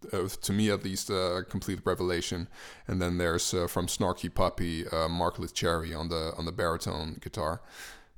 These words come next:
Uh, it's really a, a great, tight funk project that, uh, you should definitely check out. But anyway, um, when it comes to the tambourine, uh, I've personally never thought much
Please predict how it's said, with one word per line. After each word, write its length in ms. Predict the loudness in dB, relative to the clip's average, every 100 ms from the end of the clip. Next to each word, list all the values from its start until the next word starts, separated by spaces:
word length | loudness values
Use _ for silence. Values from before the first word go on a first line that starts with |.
| -6
Uh, 180 | -4 -2
it's 160 | -2 0
really 360 | 2 4 6
a, 200 | 6 4
a 120 | 2 -2
great, 580 | 2 2 2 0 -4 -8 _ -8
tight 340 | 0 2 2 0
funk 460 | -6 -2 -2 -2
project 500 | -2 -2 0 -4 -8
that, 260 | -8 -10 -6
uh, 200 | -6 -6
you 80 | -6
should 140 | -6
definitely 240 | -6 -6 -8
check 220 | -8 -4
out. 200 | -4 -4 -12 -20 -20 -20 2
But 80 | 6
anyway, 480 | 8 8 8 4 4
um, 340 | 6 6 6
when 100 | 4
it 60 | 6
comes 200 | 4 6
to 60 |
the 60 | 2
tambourine, 680 | 8 8 10 10 10 8 6
uh, 220 | 6 4
I've 140 | 4
personally 320 | 6 6 8
never 460 | 8 8 8 8 6
thought 360 | 4 10 10 8
much 480 | 4 4 4 0